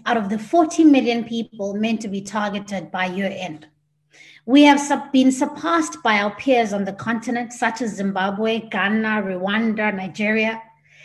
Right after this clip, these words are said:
Countries the world over have been vaccinating hundreds of their citizens daily, inoculating them against this virus, while we are expected to be celebrating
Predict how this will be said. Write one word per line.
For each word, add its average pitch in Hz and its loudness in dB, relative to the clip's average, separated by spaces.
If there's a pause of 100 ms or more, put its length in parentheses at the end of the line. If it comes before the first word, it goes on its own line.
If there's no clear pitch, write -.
(180)
Countries 349 6
the 262 6
world 277 6
over 247 4
have 220 -2
been 226 2
vaccinating 226 2
hundreds 277 8
of 196 -6
their 196 0
citizens 196 -4
daily, 202 -2 (280)
inoculating 277 6
them 202 0
against 202 -4
this 202 -6
virus, 185 0
while 208 2
we 254 4
are 320 6
expected 247 -4
to 214 -10
be 190 -6
celebrating 196 -4